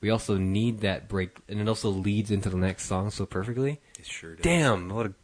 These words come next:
Speaker 1: great album! Such a shame that we're never gonna hear from this band ever again.
Speaker 2: So that's number ten?
Speaker 1: Number nine.
Speaker 2: Number nine.
Speaker 1: Yeah.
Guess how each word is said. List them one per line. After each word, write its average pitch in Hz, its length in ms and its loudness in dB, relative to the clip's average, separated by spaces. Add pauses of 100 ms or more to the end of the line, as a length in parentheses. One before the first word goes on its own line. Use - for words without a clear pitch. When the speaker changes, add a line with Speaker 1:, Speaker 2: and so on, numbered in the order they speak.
Speaker 1:
great 147 320 8
album! 110 480 4 (380)
Such - 320 -2
a 123 40 -2
shame 120 360 0
that 101 180 0 (400)
we're 120 100 -8
never 107 140 -2
gonna 101 140 -2
hear 98 140 -4
from 98 140 -8
this 92 100 -10
band 101 240 -4
ever 104 180 -2
again. 113 260 0
Speaker 2:
So 95 120 -8
that's - 180 -10
number 92 160 -10
ten? 160 240 -6 (300)
Speaker 1:
Number 104 180 -2
nine. 104 320 2 (420)
Speaker 2:
Number 98 200 -2
nine. 90 320 0
Speaker 1:
Yeah. - 180 -6